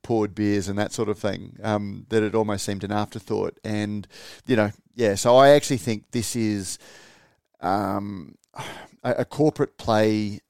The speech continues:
at an Asahi level. Uh, did, did you see, in, I know that this is a very long, um, bit of a, a rant, but did you see yesterday s-, a, a, a Tasmanian brewer who describes himself as a gentleman brewer, um, which basically means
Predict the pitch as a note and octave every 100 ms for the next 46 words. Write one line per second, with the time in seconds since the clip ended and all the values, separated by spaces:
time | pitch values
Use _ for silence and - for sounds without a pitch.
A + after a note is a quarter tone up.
0 | _ A2 G2+ G2 - A#2 A2 G#2+ G#2+ G2+
1 | G#2 F#2+ G2+ G2 F#2 - _ _ _ C3
2 | C3 D#3 C#3 F#3+ D3+ E3 F#3 G3 G3 F#3
3 | - C#3 A#2 - _ - A2+ A2 C3+ C3
4 | A#2+ B2 A#2 G#2+ G#2+ G2+ A#2+ A2+ G#2+ G#2+
5 | G2+ F#2+ - A2 G#2+ G2+ G2+ F#2+ F#2 -
6 | - _ _ _ _ _ _ - - -
7 | _ B2+ A2 G#2 G2+ G2+ - G#2 G#2 G#2+
8 | A#2+ - A2+ B2 A2+ A#2+ D#3+ F#3 D3 B2
9 | - A#2 A2+ A2+ G#2 - - - - -
10 | - - A#2+ A2 A#2 A2+ A2+ B2+ G#2 B2+
11 | C#3+ D3+ C3 A2 A2 A2 G#2+ G2 - A#2
12 | A#2 A#2 G#2+ A#2 G2+ G#2+ G2+ F#2+ A#2 A2+
13 | A2 G#2+ F#2 G#2 G#2 G#2 G2 - G#2 G2+
14 | G2 G2 G#2 - G#2+ - - G#2 G2+ G2+
15 | G2+ F#2